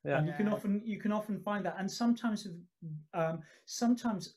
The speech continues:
Speaker 2: really bad films, um, have great kind of almost document-,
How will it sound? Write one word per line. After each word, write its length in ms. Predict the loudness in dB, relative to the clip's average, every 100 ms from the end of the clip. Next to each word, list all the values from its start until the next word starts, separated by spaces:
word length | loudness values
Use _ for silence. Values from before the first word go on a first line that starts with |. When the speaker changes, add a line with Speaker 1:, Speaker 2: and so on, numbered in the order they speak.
| -10
Speaker 2:
really 720 | -4 0 2 2 2 -2 -2
bad 440 | -4 -2 -2 -4 -6
films, 520 | 0 2 2 0 -6 -12 _ -6
um, 340 | -2 -2 -4 -8 -8
have 260 | -4 -4 2
great 440 | 2 2 -2 -12 -14 _
kind 160 | -4 -2
of 80 | -2
almost 360 | -2 -2 -2 0
document-, 560 | -2 -2 -2 -2 -4